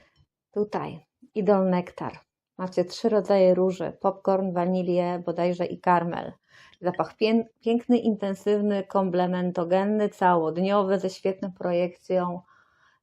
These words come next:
ze świetną trwałością. To wszystko jest świetne. Zapach na szóstkę, jakbym miała wystawiać ocenę. <laughs>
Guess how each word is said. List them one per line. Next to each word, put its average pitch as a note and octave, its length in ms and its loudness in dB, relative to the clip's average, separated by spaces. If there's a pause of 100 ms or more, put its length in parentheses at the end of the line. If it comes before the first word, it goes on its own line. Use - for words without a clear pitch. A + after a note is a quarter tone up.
(120)
ze F#3+ 100 -6
świetną G3 540 -2
trwałością. F3+ 720 -4
To E3+ 120 -14
wszystko - 360 -18
jest - 160 -16
świetne. - 440 -14 (680)
Zapach F#3+ 400 0
na G3 100 -4
szóstkę, - 480 -10 (140)
jakbym E3+ 280 -4
miała - 180 -10
wystawiać - 480 -14
ocenę. - 380 -16 (1160)
<laughs> G4 160 -12